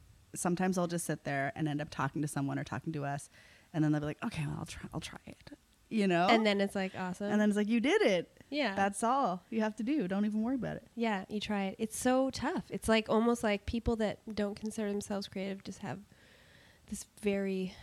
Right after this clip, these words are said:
Speaker 2: large inner critic.
Speaker 1: Yeah.
Speaker 2: I mean,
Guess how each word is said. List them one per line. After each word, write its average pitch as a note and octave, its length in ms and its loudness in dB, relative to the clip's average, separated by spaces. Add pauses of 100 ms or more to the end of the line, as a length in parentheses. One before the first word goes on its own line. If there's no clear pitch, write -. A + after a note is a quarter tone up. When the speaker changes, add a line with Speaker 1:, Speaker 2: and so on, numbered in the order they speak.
(260)
Speaker 2:
large F3+ 520 -4
inner F#3 300 -4
critic. - 540 -12 (240)
Speaker 1:
Yeah. B3 460 2
Speaker 2:
I B3 100 10
mean, A3 480 6